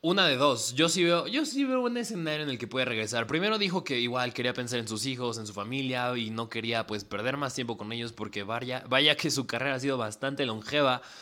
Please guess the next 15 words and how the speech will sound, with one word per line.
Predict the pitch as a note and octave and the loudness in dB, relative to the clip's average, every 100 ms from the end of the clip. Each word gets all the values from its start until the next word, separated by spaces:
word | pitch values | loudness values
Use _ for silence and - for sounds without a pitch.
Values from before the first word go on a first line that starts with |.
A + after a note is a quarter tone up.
| - _ | -20 _
pero, | D3+ F#3 G3 F#3+ - - - | 6 8 6 4 -2 -18 -4
pues, | - D3 | 2 4
efectivamente, | D#3 D3 E3 F#3+ F#3+ F#3+ D#3 A#2+ | 4 2 4 4 4 4 4 4
pareció | C#3 C3+ E3+ | 4 4 2
despedirse | F3+ D3 D3+ E3 F3+ | 2 6 6 6 2
y | D3+ | 2
yo | E3+ | 2
creo | E3+ F3+ | 2 0
que | F3+ F#3+ F3+ - - | 0 0 0 -4 -8
de | D#3+ | -2
Tampa | E3 G#3 A3 | 0 2 4
Bay | F#3+ | 4
sí | F3 C#3 | 2 -2
se | A#2 | 2
va. | G#2+ G2 - | 2 2 -4